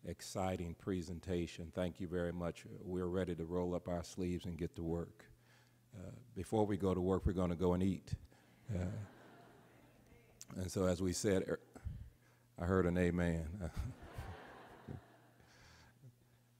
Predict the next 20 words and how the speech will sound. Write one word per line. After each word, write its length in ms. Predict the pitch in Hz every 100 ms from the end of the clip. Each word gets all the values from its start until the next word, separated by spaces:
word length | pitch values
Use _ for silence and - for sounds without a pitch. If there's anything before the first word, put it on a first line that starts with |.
| _ _ _ _ _ _ - _ _ _ _
Again, 480 | - 82 92 87 85
very, 400 | 80 98 101 98 - - - - 117 113
uh, 40 | 95
special 460 | - 98 95 98
thanks 420 | 90 101 92 87
to 140 | - 90
the 280 | 87 85 87 - - _
Indiana 380 | - 101 95 92
House 260 | 90 92 -
of 120 | 90
Representatives. 920 | 92 92 104 80 85 82 85 82 -
Thank 260 | 101 90 -
you, 80 |
Vo-, 180 | 87 95 -
Ball 260 | 90 90
State, 480 | 92 - 90 85 82 -
for 400 | 90 85 87 87 - - _ _ _
graciously 580 | - 98 92 - - 92
hosting 480 | 85 90 80 - 85
us. 380 | 82 82 -